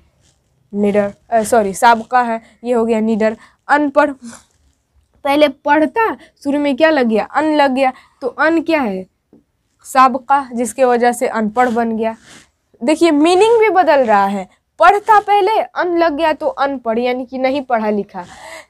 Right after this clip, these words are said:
अनमोल, पहले मोल था, अब अनमोल। ठीक है, इसमें भी जो साबका है वो है अन है। अनजान, इसमें भी साबका अन ही है। अनदेखा, इसमें भी अन। ठीक है, इस तरह आप लोगों को क्वेश्चन पूछता है कि मंदरज झेल अल्फाजों का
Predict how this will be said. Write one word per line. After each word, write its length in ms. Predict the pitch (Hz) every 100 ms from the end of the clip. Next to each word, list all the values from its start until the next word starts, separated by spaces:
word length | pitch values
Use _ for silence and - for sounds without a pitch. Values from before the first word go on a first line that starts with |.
| _ _ _ _ _ 226 240 233
अनमोल, 600 | 277 277 294 302 302 302 - _
पहले 260 | 254 269 269
मोल 340 | 269 294 339
था, 200 | 320 359
अब 180 | 220 220
अनमोल। 540 | - 226 233 269 277 277 _ _ _
ठीक 180 | 262 262
है, 60 | 226
इसमें 320 | 254 285 302
भी 100 | 285
जो 120 | 262
साबका 480 | 262 262 247 240 277
है 260 | 285 302 392 - _ -
वो 140 | 226
है 120 | 247 233 - -
अन 180 | 226 233
है। 240 | 226 226 - _ -
अनजान, 560 | 262 269 269 269 269
इसमें 420 | 285 240 226 262 262
भी 100 | 262
साबका 420 | 247 240 233 262
अन 260 | - 233 233
ही 200 | 233 247
है। 100 | 233
अनदेखा, 680 | - 254 240 262 262 254 254
इसमें 320 | 240 233 240 233
भी 120 | 220
अन। 200 | 220 226 233 _ _ -
ठीक 160 | 311
है, 100 | 381 294 -
इस 160 | 285
तरह 160 | 302 277
आप 160 | 262
लोगों 180 | 262 277
को 160 | 262 294
क्वेश्चन 400 | 269 277 233 302
पूछता 320 | 302 302 -
है 100 | 285
कि 140 | 294 294
मंदरज 520 | 285 277 277 285 247
झेल 320 | 269 247 320
अल्फाजों 540 | 339 262 - 233 233 247
का 200 | 233